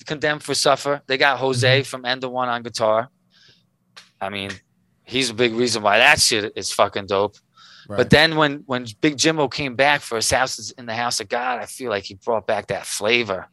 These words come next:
Speaker 2: Yeah.
Speaker 1: And in,
Speaker 2: Mm.
Speaker 1: in between that, those dudes were doing a band called Through Blood Reborn. You guys ever hear of them?
Speaker 2: No, missed me.
Speaker 1: I'm sending it to you tonight.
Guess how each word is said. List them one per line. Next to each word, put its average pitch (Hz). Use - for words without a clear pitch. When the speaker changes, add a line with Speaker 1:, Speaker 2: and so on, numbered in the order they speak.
Speaker 2:
Yeah. 101
Speaker 1:
And 160
in, 208
Speaker 2:
Mm. 190
Speaker 1:
in 226
between 233
that, 160
those 139
dudes 147
were 123
doing 131
a 127
band 123
called 110
Through 143
Blood 127
Reborn. 113
You 107
guys 113
ever 110
hear 120
of 131
them? 143
Speaker 2:
No, 101
missed 107
me. 104
Speaker 1:
I'm 101
sending 147
it 139
to -
you 127
tonight. 113